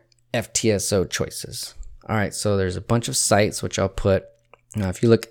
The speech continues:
F, look up F T S O in Google, there's one called F T S O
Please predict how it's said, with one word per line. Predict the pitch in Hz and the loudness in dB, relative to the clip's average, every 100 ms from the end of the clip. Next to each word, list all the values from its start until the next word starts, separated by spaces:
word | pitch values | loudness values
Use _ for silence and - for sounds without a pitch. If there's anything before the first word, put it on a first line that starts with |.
| - | -2
F, | 113 - _ _ | -2 -2 _ _
look | 110 107 | 0 2
up | 101 - | 0 2
F | 117 - | 0 0
T | - 110 | 0 0
S | 98 - - | 2 0 2
O | 117 117 113 113 113 - _ _ | 6 8 10 8 4 -12 _ _
in | 107 | -4
Google, | 107 117 113 113 113 - - - - - | 4 8 10 8 6 -10 -20 -20 -20 -4
there's | 98 95 - | 0 0 -2
one | 104 101 98 | 0 2 2
called | 92 98 - | 0 -4 -2
F | 104 - | -4 -2
T | 92 | -2
S | 95 - | -2 0
O | 92 82 85 | -2 -2 -6